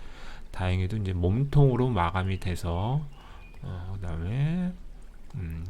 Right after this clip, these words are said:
리-, 리테스트가 나오면서, 어, 여기서 이제 올라갔죠. 자, 그럼 현 시점에서, 자, 캔들이 좀 강하게 나오고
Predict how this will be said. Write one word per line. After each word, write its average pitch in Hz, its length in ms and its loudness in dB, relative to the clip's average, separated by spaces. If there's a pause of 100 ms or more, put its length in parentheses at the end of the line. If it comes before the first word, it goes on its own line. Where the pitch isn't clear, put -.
(200)
리-, 90 240 -2
리테스트가 98 640 0
나오면서, 87 800 0
어, 90 260 -6
여기서 92 220 -2
이제 87 140 0
올라갔죠. 85 580 0 (600)
자, 87 220 0
그럼 135 160 4
현 233 200 6
시점에서, 175 880 6
자, 92 180 2
캔들이 208 360 2
좀 160 200 2
강하게 120 520 6
나오고 117 800 4